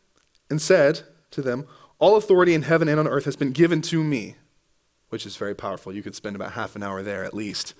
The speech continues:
"Go, therefore, and make disciples of all nations, baptizing them in the name of the Father and of the Son and of the Holy Spirit, teaching them to observe all that I have commanded you. And behold, I am with you always to the end of the age."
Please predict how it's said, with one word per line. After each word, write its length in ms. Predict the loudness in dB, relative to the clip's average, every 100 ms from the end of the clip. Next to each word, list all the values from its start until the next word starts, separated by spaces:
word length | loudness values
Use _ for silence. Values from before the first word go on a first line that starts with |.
| -18 -16 -16 -18 -2
"Go, 240 | 2 4 4
therefore, 380 | 4 4 2
and 40 | 2
make 140 | 2
disciples 600 | 0 2 4 2 2 0
of 120 | -2 0
all 200 | 2 4
nations, 460 | 4 2 2 -4 0
baptizing 580 | 2 2 2 2 2
them 80 | -4
in 60 | -4
the 80 | -4
name 100 | -4
of 60 |
the 80 | -4
Father 420 | 2 4 4 2
and 160 | -2 -4
of 80 | -6
the 80 |
Son 380 | -8 0 2 0 -4 -8 0
and 80 |
of 60 | 0
the 80 | 2
Holy 220 | 2 0
Spirit, 380 | 0 0 0 0
teaching 300 | -4 -2 -2
them 100 | -4
to 160 | -4
observe 420 | -6 0 2 2 -2 -20 -10 2
all 180 | 4
that 100 | 4
I 60 | 4
have 140 | 2
commanded 340 | -2 -6 -4 -6
you. 280 | -8 -10 -14 _ _ -20 _ _ _ _ _ _ _ -6
And 140 | -4 -4
behold, 720 | -6 2 4 6 2 -2 -12 _ _ -8
I 100 | -6
am 80 | -6
with 220 | -8 -8
you 100 | -6
always 680 | 2 2 2 -4 -8 -10 -14 _
to 100 | -14
the 120 | -10
end 100 | -8
of 80 | -10
the 140 | -10
age." 420 | -10 -10 -14 -16